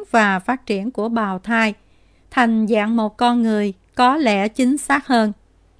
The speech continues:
Những gì Đức Phật thuyết giảng và những gì được giải thích trong các bản chú giải về vấn đề này chỉ có tính cách đại khái, vì lẽ nó không nhằm mục đích đưa ra những nghiên cứu y khoa và giúp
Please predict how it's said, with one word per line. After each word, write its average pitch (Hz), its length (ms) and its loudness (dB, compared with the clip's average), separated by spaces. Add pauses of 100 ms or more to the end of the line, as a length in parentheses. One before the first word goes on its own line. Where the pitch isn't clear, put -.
(400)
Những 254 280 4
gì 240 280 4
Đức 330 200 -2
Phật 240 200 2
thuyết 339 220 0
giảng 233 360 2 (160)
và 220 120 0
những 214 320 0
gì 208 260 2 (140)
được 214 240 -2
giải 214 280 2
thích - 340 -6
trong 226 260 0
các 269 220 -6
bản 208 260 0
chú 285 180 -2
giải 214 400 0 (380)
về 226 300 4
vấn 254 280 0
đề 233 160 0
này 202 300 0 (280)
chỉ 226 220 0
có 285 160 0
tính 294 260 -4
cách 349 300 -2
đại 208 260 2
khái, 247 420 0 (360)
vì 240 180 4
lẽ 233 300 4
nó 320 260 0
không 247 340 0
nhằm 208 260 0
mục 196 140 -6
đích 277 260 -2
đưa 240 260 2
ra 220 260 0
những 208 340 -2
nghiên 233 200 0
cứu 226 320 -2
y 226 200 -2
khoa 220 340 2 (320)
và 233 120 4
giúp 226 240 0